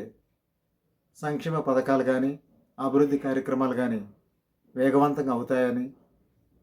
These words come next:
వాళ్ళకి అనేక పనులు జరుగుతాయనే ఆలోచనతో కానీ, ఏదైనా వేరే ఉద్దేశం ఏదైనప్పటికీ కూడా కాంగ్రెస్ పార్టీలో చేరి ఈ ప్రభుత్వానికి సపోర్ట్ చేయాలనేది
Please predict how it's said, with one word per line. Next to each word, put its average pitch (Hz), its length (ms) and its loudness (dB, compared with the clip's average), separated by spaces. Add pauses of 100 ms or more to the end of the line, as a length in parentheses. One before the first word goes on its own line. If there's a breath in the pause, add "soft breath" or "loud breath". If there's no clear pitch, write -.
(120)
వాళ్ళకి 143 460 0 (880)
అనేక 143 280 0
పనులు 139 540 0
జరుగుతాయనే 135 560 2
ఆలోచనతో 117 580 -4
కానీ, 120 280 -4 (400)
ఏదైనా 160 340 4 (720)
వేరే 147 200 0
ఉద్దేశం 139 420 4
ఏదైనప్పటికీ 135 600 2
కూడా 117 420 -6 (520)
కాంగ్రెస్ 160 560 -2
పార్టీలో 135 360 -2
చేరి 135 440 0 (1300)
ఈ 151 140 -4
ప్రభుత్వానికి 147 560 2
సపోర్ట్ 147 460 -4
చేయాలనేది 127 640 2